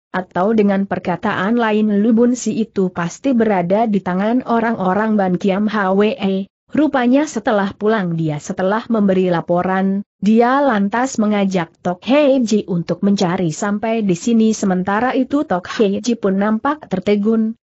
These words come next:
selang sesaat kemudian ia baru berkata, "Yaa,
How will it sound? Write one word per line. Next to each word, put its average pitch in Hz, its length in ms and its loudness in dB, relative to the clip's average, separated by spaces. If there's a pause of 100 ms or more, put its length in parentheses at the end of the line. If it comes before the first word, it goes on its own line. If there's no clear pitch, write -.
selang 175 320 -2
sesaat 226 500 -4
kemudian 214 560 2
ia 226 240 2
baru 190 320 0
berkata, 180 640 -4 (480)
"Yaa, 202 880 2